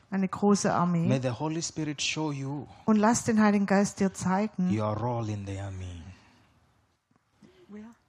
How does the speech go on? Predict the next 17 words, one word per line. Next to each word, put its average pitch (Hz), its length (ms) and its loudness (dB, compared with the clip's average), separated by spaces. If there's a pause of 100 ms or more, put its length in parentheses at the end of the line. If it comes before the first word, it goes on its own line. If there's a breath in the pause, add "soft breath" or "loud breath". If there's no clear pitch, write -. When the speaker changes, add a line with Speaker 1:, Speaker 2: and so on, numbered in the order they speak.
(140)
Speaker 2:
Your 104 280 -6
role, 110 340 -4
your, 101 240 -8 (480)
your 101 240 -8
work 113 320 -4 (200)
in 107 140 -6
this 110 240 -8
great - 300 -8
army. 90 340 -8
Speaker 1:
dass, 208 320 0 (140)
äh, 202 40 0 (200)
er 202 160 0
hier 190 460 0 (340)
arbeitet 170 640 -6
an 175 120 -2
dieser 170 280 -4
Armee. 160 380 -4